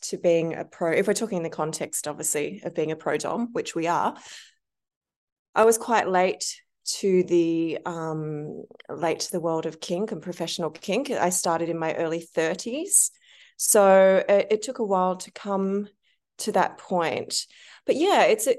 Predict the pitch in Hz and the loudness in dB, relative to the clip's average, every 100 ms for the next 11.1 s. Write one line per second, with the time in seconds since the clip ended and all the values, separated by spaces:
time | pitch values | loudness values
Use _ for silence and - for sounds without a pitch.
0 | - 254 - - 381 - 247 202 202 - | -2 -6 -8 0 0 2 2 2 2 0
1 | 185 180 196 180 175 175 170 - 185 175 | -2 -2 -4 -2 0 -2 -4 -4 0 0
2 | 170 170 170 180 _ _ _ _ _ _ | 0 -4 -8 -12 _ _ _ _ _ _
3 | 208 208 - - 202 247 196 151 - - | -2 -2 -4 2 4 4 4 2 -2 -4
4 | 196 170 170 - _ _ _ - 196 190 | 2 2 2 -4 _ _ _ -12 -6 0
5 | 180 180 202 180 175 - - 175 170 - | 0 0 2 4 4 2 -2 -6 -4 -2
6 | 185 170 - - 165 196 165 - 180 170 | 4 4 2 -8 -2 2 2 0 -2 -2
7 | 170 - - 175 170 - 170 165 - - | -2 -6 -4 0 0 -2 -6 -6 -8 -12
8 | - _ _ _ _ _ _ _ - 170 | -14 _ _ _ _ _ _ _ -8 -4
9 | 151 147 - - 160 - 160 151 - - | -2 -4 -2 0 0 2 2 0 -2 -8
10 | - _ _ _ _ _ _ 175 160 156 | -10 _ _ _ _ _ _ -8 -4 -6
11 | 156 | -8